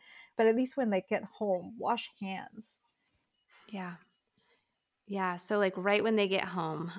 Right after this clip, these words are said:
Speaker 2: um,
Speaker 1: Right.
Speaker 2: you're,
Speaker 1: Mm-hmm.
Speaker 2: are you, you're taking your kiddos over to the sink, and do you
Speaker 1: Mm-hmm.
Speaker 2: have any recommendations? 'Cause twenty seconds is a long
Speaker 1: It
Speaker 2: time
Speaker 1: is, it
Speaker 2: for, I
Speaker 1: is.
Speaker 2: mean, it's a long time for me. I mean, I, it really wasn't until the pandemic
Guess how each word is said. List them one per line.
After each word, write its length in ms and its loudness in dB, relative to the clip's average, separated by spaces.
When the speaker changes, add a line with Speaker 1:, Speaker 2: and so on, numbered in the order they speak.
Speaker 2:
um, 280 0
Speaker 1:
Right. 240 2
Speaker 2:
you're, 200 0
Speaker 1:
Mm-hmm. 60 -2
Speaker 2:
are 40 -2
you, 260 0
you're 140 0
taking 360 0
your 120 0
kiddos 360 0
over 160 2
to 80 0
the 80 -2
sink, 520 -4
and 200 -6
do 80 -4
you 60 4
Speaker 1:
Mm-hmm. 160 0
Speaker 2:
have 100 6
any 180 4
recommendations? 1080 0
'Cause 220 -6
twenty 240 0
seconds 320 0
is 200 -8
a 60 10
long 380 12
Speaker 1:
It 20 0
Speaker 2:
time 480 4
Speaker 1:
is, 280 6
it 20 -2
Speaker 2:
for, 240 4
I 240 6
Speaker 1:
is. 40 8
Speaker 2:
mean, 140 10
it's 120 2
a 40 8
long 120 12
time 240 8
for 140 6
me. 440 6
I 60 4
mean, 160 6
I, 480 4
it 140 8
really 260 4
wasn't 300 6
until 160 0
the 120 2
pandemic 760 2